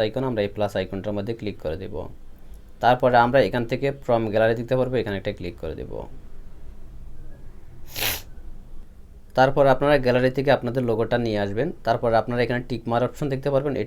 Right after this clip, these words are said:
টিক মার্ক অপশনে একটা ক্লিক করে দিবেন। তো আমি এখানে টাচ করে দিলাম। তো আমরা লোগোটা দেখতে পাচ্ছি, লোগোটা চলে এসেছে। তারপর আমরা এখান থেকে আবার লেয়ার অপশনে ক্লিক করে দেব। তারপর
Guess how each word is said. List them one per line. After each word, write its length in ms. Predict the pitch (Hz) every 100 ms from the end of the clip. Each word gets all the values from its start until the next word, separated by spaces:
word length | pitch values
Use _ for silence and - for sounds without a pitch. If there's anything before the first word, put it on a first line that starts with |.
| -
টিক 120 | 107
মার্ক 140 | 107 107
অপশনে 220 | 107 120 110
একটা 140 | - 131
ক্লিক 160 | 107 98
করে 140 | 98 95
দিবেন। 240 | 73 - - - - - - -
তো 60 | -
আমি 100 | 120 120
এখানে 180 | 123 180 -
টাচ 140 | 113 - -
করে 120 | 104 90
দিলাম। 220 | 82 69 - - - - - - -
তো 40 | 123
আমরা 120 | 131 143
লোগোটা 240 | 123 127 139
দেখতে 180 | 127 117 131
পাচ্ছি, 160 | 131 131
লোগোটা 220 | 117 113 120
চলে 160 | 110 101
এসেছে। 120 | 123 127
তারপর 200 | 113 104 107
আমরা 120 | 101 107
এখান 100 | 113
থেকে 100 | 117 117
আবার 120 | 104 104
লেয়ার 140 | 101 101
অপশনে 240 | - 127 131
ক্লিক 160 | 113 -
করে 100 | 82 73
দেব। 100 | - - - - - - - -
তারপর 220 | 117 131